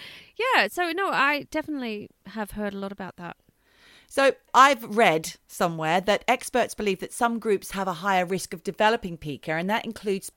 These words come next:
Speaker 2: like, autistic people or
Speaker 1: Mm-hmm.
Speaker 2: those with other developmental conditions, pregnant women, like I said before, and people from nations where dirt eating is common.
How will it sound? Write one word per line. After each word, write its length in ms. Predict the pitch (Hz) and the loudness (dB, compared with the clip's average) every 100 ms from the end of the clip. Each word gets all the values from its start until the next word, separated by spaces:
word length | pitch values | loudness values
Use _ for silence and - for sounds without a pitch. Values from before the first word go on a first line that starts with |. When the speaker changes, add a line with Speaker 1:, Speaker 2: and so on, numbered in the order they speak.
| - | -6
Speaker 2:
like, 180 | 160 | -4
autistic 500 | - 196 269 254 262 | -2 -2 -2 -4 -6
people 520 | - 247 240 269 349 - _ _ _ 247 | -4 -6 0 -2 -2 -10 _ _ _ -2
or 160 | 202 185 | 2 4
Speaker 1:
Mm-hmm. 40 | 185 | 4
Speaker 2:
those 180 | 202 196 | 4 2
with 120 | 185 - | -2 2
other 220 | 196 214 | 2 2
developmental 960 | 208 202 196 196 196 196 214 196 190 - _ _ _ - | 0 0 0 0 -4 -2 -2 -2 -2 -8 _ _ _ -8
conditions, 800 | 233 214 202 226 240 302 - - _ | -4 -2 0 -2 -2 -6 -10 -16 _
pregnant 360 | - 208 202 | -2 0 0
women, 180 | 220 220 | -4 -2
like 160 | 208 196 | -4 -4
I 20 | |
said 160 | - 190 | -8 -8
before, 440 | 202 - 202 214 - - - | -8 -2 0 0 -2 -18 -4
and 180 | 202 208 | -2 -2
people 320 | - 339 349 | -2 -4 -4
from 260 | 370 359 370 | -6 -6 -2
nations 440 | 226 147 - 196 - | -2 -2 -6 -8 -4
where 220 | 247 214 _ - | -4 -4 _ 2
dirt 400 | 196 147 151 156 | 4 4 0 -6
eating 360 | 147 - 240 | -6 -6 -8
is 220 | - 294 - | -6 -8 -8
common. 600 | - 440 554 494 160 | -4 0 0 -2 -6